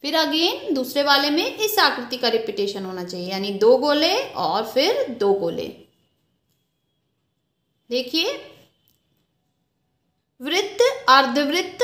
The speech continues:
त्रिभुज, तो वृत्त, अब यहाँ पे इसका रिपीटेशन हो गया, तो यही सीरीज आगे चलेगी। फिर अर्धवृत्त,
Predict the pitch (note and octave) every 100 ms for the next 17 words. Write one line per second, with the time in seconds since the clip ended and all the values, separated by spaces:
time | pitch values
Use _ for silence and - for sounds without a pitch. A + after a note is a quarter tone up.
0 | B4 D4+ A#3+ G#3 E3 - - _ _ A3
1 | A3 B3+ G4 G4 A#4+ C5 C#4 - _ A#3
2 | A#3+ A#3+ C4+ C#4+ D4 D#4 D4+ D4 D#4 E4
3 | E4 F4 F#4 G4 G4+ G4 - _ _ _
4 | C#4 D4 F4 G4 E4+ D#4 G4+ - B3+ A#3+
5 | G#3+ G3 G3 C#3+ D#3+ F#3 - C#4+ D4 C4+
6 | C#4+ C4+ C#4+ D#4+ F4+ -